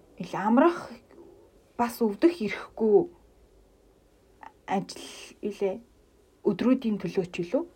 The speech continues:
Нэг тиймэрхүү нэртэй. Тэгээд ханиадны юмны зураг байгаа байхгүй юу? Тэр бас айгүй амар санагдсан. Надад үнэхээр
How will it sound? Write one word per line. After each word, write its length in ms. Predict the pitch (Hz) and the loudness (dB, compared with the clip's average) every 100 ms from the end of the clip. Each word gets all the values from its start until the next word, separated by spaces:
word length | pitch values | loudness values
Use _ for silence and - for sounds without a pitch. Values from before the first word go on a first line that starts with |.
| _ _ _ 196 | _ _ _ -10
Нэг 80 | 185 | -4
тиймэрхүү 400 | 233 220 - 196 | 0 0 0 -4
нэртэй. 400 | 175 175 - 339 - - - - - - - - | -6 -4 -4 -4 -8 -20 -20 -20 -20 -20 -20 -4
Тэгээд 380 | 214 220 262 262 - - - | 2 4 4 2 -12 -20 -10
ханиадны 480 | 202 202 202 196 175 | -2 -2 -2 -2 -2
юмны 160 | 170 170 | -2 -6
зураг 180 | 170 - | -10 -10
байгаа 240 | 170 175 - - | -10 -10 -12 -8
байхгүй 140 | 180 196 | -4 -4
юу? 60 | 233 _ _ _ _ _ - _ _ _ _ _ _ _ _ _ _ _ _ _ _ - | -4 _ _ _ _ _ -20 _ _ _ _ _ _ _ _ _ _ _ _ _ _ -4
Тэр 160 | 240 | -4
бас 160 | 240 - | -2 2
айгүй 200 | 202 196 | 4 4
амар 240 | 185 190 190 | 2 0 -4
санагдсан. 480 | - 185 - - | -8 -10 -12 -4
Надад 240 | 208 220 240 | -2 -2 2
үнэхээр 400 | 240 233 349 | 4 8 8